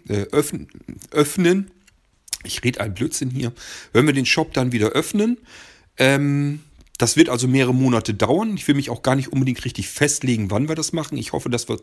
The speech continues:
im Sommer dann wieder aufmachen können. Ähm, wenn wir dann wieder öffnen, Computer nur noch mit Windows zehn. So, jetzt sind natürlich viele von euch, die sind am Stöhnen und sagen, „Oh Mensch, ich wollte aber doch meinen Computer noch mit Windows sieben haben.“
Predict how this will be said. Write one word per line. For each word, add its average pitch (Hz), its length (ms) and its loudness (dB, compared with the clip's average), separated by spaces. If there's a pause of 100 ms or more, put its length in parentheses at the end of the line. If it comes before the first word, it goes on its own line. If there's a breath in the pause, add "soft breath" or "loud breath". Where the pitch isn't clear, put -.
im 113 180 0
Sommer 160 340 4
dann 135 180 -2
wieder 120 180 -2
aufmachen 87 460 -6
können. 107 280 -4 (1040 loud breath)
Ähm, 135 500 2 (880)
wenn 147 240 4
wir 170 80 4
dann 143 140 2
wieder 131 160 2
öffnen, 170 560 -2 (540)
Computer 139 520 0
nur 135 260 0
noch 127 180 -2
mit 110 160 -4
Windows 104 360 -6
zehn. 87 220 -8 (580)
So, 92 120 -6
jetzt 92 160 -8
sind 131 140 -4
natürlich 117 360 -6
viele 139 220 -4
von 120 180 -6
euch, 110 180 -6
die 101 160 -8
sind 117 180 -6
am 95 100 -8
Stöhnen 165 440 -2 (380 loud breath)
und 110 60 -14
sagen, 113 240 -4
„Oh 113 60 -4
Mensch, 117 240 -4
ich 110 140 -8
wollte 120 140 2
aber 117 120 -2
doch 113 120 -4
meinen 113 160 -4
Computer 113 360 -4
noch 104 100 -4
mit 104 180 -4
Windows 101 280 -6
sieben 90 240 -8
haben.“ 87 180 -12